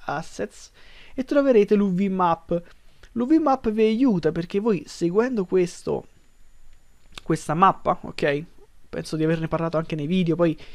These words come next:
chi si occupa di grafica sa di cosa sto parlando, però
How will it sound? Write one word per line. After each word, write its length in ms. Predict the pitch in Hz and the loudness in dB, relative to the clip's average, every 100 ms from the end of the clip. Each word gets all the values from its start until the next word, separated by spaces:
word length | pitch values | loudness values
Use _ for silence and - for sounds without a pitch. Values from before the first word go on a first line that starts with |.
| - - | -14 -16
chi 160 | - 190 | -8 -6
si 160 | - 175 | -2 -2
occupa 320 | 170 170 165 | -2 -2 -2
di 80 | 160 | 0
grafica 420 | 185 180 156 135 - - - - - - - - _ | -2 -4 -6 -8 -10 -20 -20 -20 -20 -20 -20 -20 _
sa 280 | - - 180 | -20 -2 -2
di 100 | 175 | 0
cosa 220 | 170 160 | -2 -2
sto 140 | 151 160 | -2 0
parlando, 460 | 165 180 151 131 | 2 2 0 -2
però 240 | 151 165 | 0 2